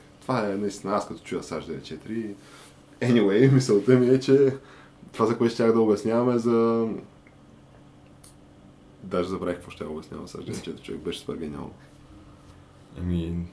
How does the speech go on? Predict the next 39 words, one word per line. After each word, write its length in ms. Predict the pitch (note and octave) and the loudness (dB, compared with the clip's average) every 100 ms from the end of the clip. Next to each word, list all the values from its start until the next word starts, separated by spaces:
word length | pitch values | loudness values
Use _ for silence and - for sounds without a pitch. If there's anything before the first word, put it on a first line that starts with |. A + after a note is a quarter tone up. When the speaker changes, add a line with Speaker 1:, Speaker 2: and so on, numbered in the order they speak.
| - - - | -18 -20 -6
Speaker 1:
Но 60 | - | 4
Speaker 2:
много 300 | B2 C3 B2+ | 8 10 8
яко. 180 | F2 - | 4 2
Speaker 1:
м-, 60 | - - C#3 | -6 -4 4
мисълта 400 | B2+ C#3 C3+ D3 | 4 6 4 4
ми 100 | C#3+ | 2
е, 80 | C#3 | 2
че 200 | D3 C#3 | 0 -2
ти 220 | C3+ C3 | -4 0
там 160 | B2 B2 | 0 0
имаш 180 | A#2+ | 0
някакви 240 | A#2+ A2+ - | -2 -4 -4
хора, 260 | G#2+ G#2 - | -4 -4 -4
които 200 | G#2+ - | -8 -4
са 280 | G#2+ G#2 | -2 -2
такива... 540 | G2 - G2 F#2+ F2+ E2 D#2 - - - - - - - - - | -6 -4 0 2 0 -2 -6 -10 -12 -20 -20 -20 -20 -20 -20 -16
Всъщност 320 | G2 A2 G#2 | -8 -6 -2
за 120 | A2+ | -2
това, 180 | G#2+ G2+ | 0 2
което 180 | A2+ - | 2 2
казват 260 | G#2+ G#2 | 2 2
германците 580 | F#2+ F#2 F#2+ G2 - F#2 | 2 2 2 0 -2 -6
за 120 | F2+ | -6
българите, 500 | G2 F#2+ F#2+ F2+ - | -2 0 0 -2 -4
че 140 | G2 G2+ | -6 -4
ние 160 | G2+ | -2
просто 240 | G2 G2+ G2 | -2 -4 0
играем 260 | F#2 G2 | 0 0
добре 200 | F#2+ F#2 | -2 0
организиран 520 | F#2+ F#2 F2 F2+ F#2 E2+ | -2 0 -6 -6 -8 -8
хаос, 360 | F2 E2+ - | -6 -6 -6
нали, 220 | D#2+ E2+ | -8 -8
те 100 | F2 | -6
затова 240 | F2+ E2+ F#2 | -8 -4 -4
не 60 | |
могат 280 | F2 F2 F2+ | -4 -4 -4
да 60 | E2 | -6
ни 40 | |
разчитат. 340 | - - - | -10 -14 -14